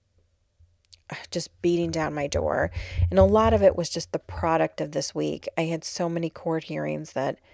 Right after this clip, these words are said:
it was crazy. In any event, that leads me to my last, um, tip, which is make sure that you schedule self-care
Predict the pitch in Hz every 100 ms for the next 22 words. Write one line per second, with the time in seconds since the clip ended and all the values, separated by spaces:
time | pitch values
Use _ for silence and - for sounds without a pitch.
0 | _ _ _ _ _ 180 156 143 - 95
1 | 76 - - - _ - _ _ _ -
2 | - - - _ 302 403 285 185 - 190
3 | 294 - - _ _ - 185 190 185 -
4 | 196 190 185 - - 190 180 180 180 -
5 | - _ _ _ _ _ _ _ _ _
6 | _ _ - 190 185 185 208 226 240 -
7 | - - - 180 160 156 160 - 165 170
8 | - 190 170 - 170 160 156 - _ -
9 | - - - _ 208 240 392 - - 311
10 | 254 247 254 277 - _ 202 190 - 190
11 | - - 190 185 196 190 180 180 - _
12 | _ _ _ - - 208 233 - - 190
13 | 175 160 160